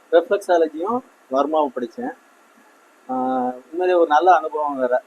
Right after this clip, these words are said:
ஏன்னா, நம்ம எல்லா இடத்துல படிக்கிறதை விட ஒரு அனுபவம், அனுபவமான ஒரு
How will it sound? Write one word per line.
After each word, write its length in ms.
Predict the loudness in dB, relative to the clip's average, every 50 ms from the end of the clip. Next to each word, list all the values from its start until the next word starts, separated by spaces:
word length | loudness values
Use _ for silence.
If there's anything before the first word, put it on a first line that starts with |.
| _ _ _ _ _ _ _ _ _ _ -10
ஏன்னா, 440 | -6 -2 0 2 2 2 2 0 -2
நம்ம 200 | -4 -2 0 2
எல்லா 180 | 4 4 4 4
இடத்துல 160 | 2 0 -4
படிக்கிறதை 440 | -4 -6 -4 -2 -2 -2 0 0 2
விட 340 | 2 4 4 6 6 6 6
ஒரு 140 | 4 4 4
அனுபவம், 420 | 4 2 0 -2 -2 -2 -2 -4
அனுபவமான 640 | -6 -4 -4 0 0 2 2 2 0 -2 -2 -2 -2
ஒரு 220 | -2 -4 -4 -4